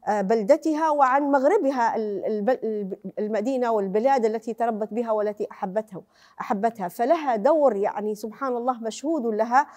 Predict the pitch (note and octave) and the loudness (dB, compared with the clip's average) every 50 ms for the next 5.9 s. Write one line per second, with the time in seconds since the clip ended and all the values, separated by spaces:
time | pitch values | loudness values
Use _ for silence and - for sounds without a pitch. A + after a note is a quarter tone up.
0 | - - - - _ - G3 G#3 G3+ G3+ G3+ A#3 E4 D#4 - B3 A3 G#3+ G#3+ - | -20 -20 -20 -20 _ -6 -4 0 0 2 2 2 0 2 2 2 2 2 0 -6
1 | - - A#3+ A3+ A3+ A3+ - - G3 G3+ F#3+ F#3+ D#3+ F#3 G#3 G#3+ B3 C#4 A#3+ A#3 | -8 -8 -6 -4 -4 -6 -4 -4 -4 -2 -2 -4 -2 -2 -2 0 0 0 0 0
2 | A3+ A3 G#3+ G#3+ - C4+ B3+ A3 A#3 G#3+ A3 - A3+ G#3+ G#3+ G#3+ - B3+ A#3 G#3 | 0 -2 -2 -2 -2 -2 0 0 -2 -4 -4 -4 -4 -4 -4 -6 -6 -4 -2 0
3 | F#3+ - G3+ G3 - A3 - - G#3+ G#3+ A3+ A#3+ A#3 G3+ F#3+ G3 G3 G3 F#3+ F#3 | 0 -2 -2 -4 -6 -6 -4 -4 -2 -2 -2 -2 -2 0 0 0 -2 -2 -2 -4
4 | F#3 F3+ F3+ F3+ F3 F3 B2 C3+ D3+ F#3 G3 - - G3+ G#3 G#3 G3+ - A3+ G#3+ | -4 -4 -2 -2 -4 -4 -4 -6 -6 -6 -8 -6 -6 -6 -6 -6 -4 -4 -2 -2
5 | G#3 G#3 - - B3+ A#3 G#3 G3 G3 F#3+ G#3 C4 C#4+ C#4 C#4+ C#4 D4 D#4 | -2 -4 -6 -6 -4 -2 -2 -2 -2 -2 -2 -2 -2 -2 -4 -4 -4 -6